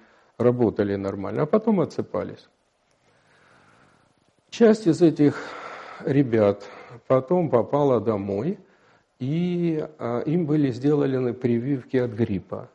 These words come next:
Тогда ходил грипп, э, значит, H один N два, N пять. Ну, вот этот, которым и нам всем делали прививки. И вот у некоторых после этих прививок развились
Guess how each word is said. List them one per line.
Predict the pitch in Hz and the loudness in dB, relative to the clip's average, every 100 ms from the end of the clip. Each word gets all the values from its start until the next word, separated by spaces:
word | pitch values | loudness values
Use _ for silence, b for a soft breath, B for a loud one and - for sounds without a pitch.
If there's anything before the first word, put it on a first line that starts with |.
| - | -2
Тогда | 120 147 | 0 0
ходил | - 123 117 113 | 0 0 2 2
грипп, | 104 117 117 113 110 | 2 4 4 0 -4
э, | 104 104 101 101 101 101 98 101 107 | -4 -2 -2 -2 -4 -4 -4 -6 -6
значит, | 107 101 98 - 98 - | -4 -4 -4 -6 -6 -6
H | - 104 - 113 110 - | -8 -6 -4 -4 -6 -4
один | 104 107 110 98 | -4 0 0 0
N | 107 107 101 | -4 -6 -6
два, | 117 190 180 143 | -6 -4 -2 -2
N | 107 104 101 | -4 -6 -6
пять. | - 175 170 139 - _ _ _ _ _ - | -2 -2 -2 -8 -18 _ _ _ _ _ -4
Ну, | 185 | -4
вот | 143 | -2
этот, | 104 98 | -4 -4
которым | - 98 107 117 110 - - 117 | -6 -8 -6 -8 -10 -12 -12 -10
и | 117 - | -10 -8
нам | 139 180 | -8 -8
всем | - 151 139 | -8 -8 -6
делали | 139 127 120 107 | -6 -4 -4 -6
прививки. | 104 110 104 101 98 _ - - b b b b b b b | -8 -8 -8 -8 -14 _ -20 -20 b b b b b b b
И | 151 | -2
вот | 160 202 214 - | 0 0 0 0
у | 160 | 2
некоторых | 180 185 170 151 135 135 127 - | 2 2 2 2 2 0 -2 0
после | 156 151 139 135 | 0 0 2 0
этих | 127 135 - | 0 -4 -2
прививок | 160 190 233 170 98 87 | -2 2 2 4 2 0
развились | 117 110 123 156 185 175 175 | -4 -4 -6 -4 -2 -2 -2